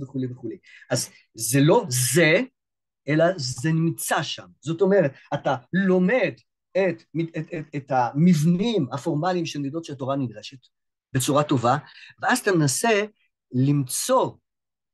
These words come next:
את מה שעומד מאחוריהם עם התבונה שלך. הדבר הזה לא יהיה מוגדר בצורה מלאה, כי אם זה יהיה מוגדר בצורה מלאה, אז כבר אתה מתעסק עם התבנית החיצונית, אבל זה טמון שם.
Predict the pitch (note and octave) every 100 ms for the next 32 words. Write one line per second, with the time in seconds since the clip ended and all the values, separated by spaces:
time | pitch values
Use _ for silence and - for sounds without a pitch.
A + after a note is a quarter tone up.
0 | - C#3+ - - B2+ C3+ C#3 D#3+ A#3 -
1 | E3 D3 G3 F#3 F#3 E3+ E3 A3 F3+ D3+
2 | C3+ C3+ C3+ A#2 A2+ A2 A2 B2 C3+ G#3
3 | _ _ _ _ _ - A2+ B2+ E3 F3+
4 | D#3 C#3+ E3 F3 E3+ C3 D#3 D#3+ C#3 -
5 | B2 A#2+ B2 C3 C3 B2 A#2 A#2+ C#3+ -
6 | D#3+ D3+ D3 C3 C#3+ C#3 B2+ C3 C3 B2+
7 | C3 C3 - B2 B2+ G#2 _ - B2 A#2+
8 | A#2+ B2 A#2 B2+ D#3 - B2+ B2+ B2 C3
9 | C3+ C#3+ B2+ A2 E3+ - _ - - -
10 | B2 E4 C#3+ F3+ F3+ E3+ F3 D#3 - A#2